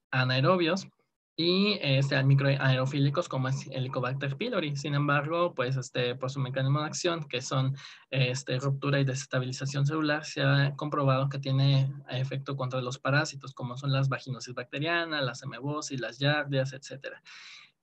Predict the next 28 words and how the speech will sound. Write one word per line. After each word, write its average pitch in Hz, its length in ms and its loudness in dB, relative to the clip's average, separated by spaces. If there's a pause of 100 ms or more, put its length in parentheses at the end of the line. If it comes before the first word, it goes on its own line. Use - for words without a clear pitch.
Pero, 180 480 6
este, 135 540 0
en 147 180 0
general 156 400 0
se 208 120 -2
utiliza 175 420 0
mejor, 143 500 0 (240)
este, 123 600 -4
en 123 100 -4
combinación, 131 840 -2 (140)
eh, 120 280 -4
por 123 140 -6
su 123 200 -6
efecto 135 580 0
contra 120 220 -6
los 117 180 -12
anaerobios, 175 580 -4 (540)
como 139 200 4
es 139 120 6
el 143 100 0
caso 139 280 0
de 147 120 2
la 127 140 2
colitis 131 320 -4
pseudomembranosa 123 920 -6
por 160 280 2
Clostridioides 131 600 0
difficile, 143 500 -2